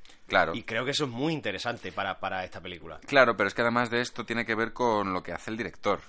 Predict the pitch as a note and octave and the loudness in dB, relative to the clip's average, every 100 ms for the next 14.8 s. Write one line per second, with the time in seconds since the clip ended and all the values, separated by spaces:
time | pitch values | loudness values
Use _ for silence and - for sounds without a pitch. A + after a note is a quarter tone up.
0 | - - E2+ E2 F2+ - G#2+ - A2 - | -14 -6 -4 -4 -4 -2 -2 0 -2 2
1 | F2+ F2 A2+ B2 B2+ B2 A#2+ - G#2+ B2 | -2 0 -2 0 0 -2 -4 -4 -2 0
2 | A#2+ - D#2+ D2 D2+ - D#2+ F2 F2 A2+ | -2 -6 -10 -10 -12 -12 -12 -2 0 2
3 | - - - - - - F2+ F#2+ G#2+ A#2+ | -2 -8 -16 -18 -20 -14 -4 0 2 2
4 | C#3 G#2+ F#2 F2+ E2+ E2+ G#2 A#2+ - D3+ | 0 0 -2 -2 -4 -6 -6 -6 -4 -6
5 | - - D3 D3 D3+ D3+ E3 C3+ G3+ - | -6 -4 -4 -4 -10 -8 2 4 4 -4
6 | - E2 D#2+ D2+ D2+ D2+ F#2 D#3 - - | -14 -8 -6 -4 -4 -2 2 2 0 -8
7 | - D#2 - - - E2+ C#2+ - - - | -4 -4 -4 -14 -10 -8 -8 -12 -18 -16
8 | - F2 D#2+ F2+ F#2 F#2+ F2 F2+ - C3+ | -2 0 2 2 2 -2 -4 -4 -2 -2
9 | C#3+ C#3+ A#2 G#2 G2 - C3+ - - - | 0 0 0 0 -2 0 0 0 -10 -8
10 | E2 F#2+ G2 G#2 - F2+ E2 F2 G#2 A#2 | -8 -6 -2 -2 -2 -4 -4 -4 -2 0
11 | A#2+ A2+ A2+ A#2+ A#2+ A#2+ F#2 G2+ A2 A2+ | 0 0 0 -2 -2 -4 -2 -2 0 -4
12 | - A#2 F#2 E2 - F2+ - F2+ F2+ - | -4 -8 -8 -8 -10 -12 -6 -2 -2 -4
13 | - - F2+ - - - - - _ - | -12 -8 -8 -8 -14 -18 -20 -20 _ -14
14 | E2+ - D#2+ D#2+ B2+ C#3 - | -12 -8 -10 -6 -8 -8 -10